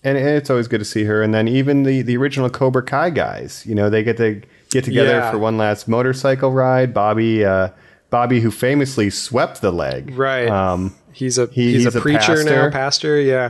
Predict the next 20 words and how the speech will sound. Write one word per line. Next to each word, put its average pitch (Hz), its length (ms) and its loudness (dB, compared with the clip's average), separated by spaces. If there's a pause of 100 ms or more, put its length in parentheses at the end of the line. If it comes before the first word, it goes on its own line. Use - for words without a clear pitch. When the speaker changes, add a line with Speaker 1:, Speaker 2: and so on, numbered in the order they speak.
(440)
Speaker 2:
And 139 140 0
then 139 80 2
the 131 80 2
Speaker 1:
And, 123 120 4
Speaker 2:
one 120 120 4
Speaker 1:
uh, 123 80 4
Speaker 2:
guy 131 200 2
has 120 220 -4
cancer, 139 680 0
and 127 240 -2
then 123 140 2
that 135 260 -4
actor 135 340 -2
actually 120 380 0
in 120 140 0
real 123 180 2
life 123 400 -2
died 120 460 -2
after 120 320 -2
they 113 300 0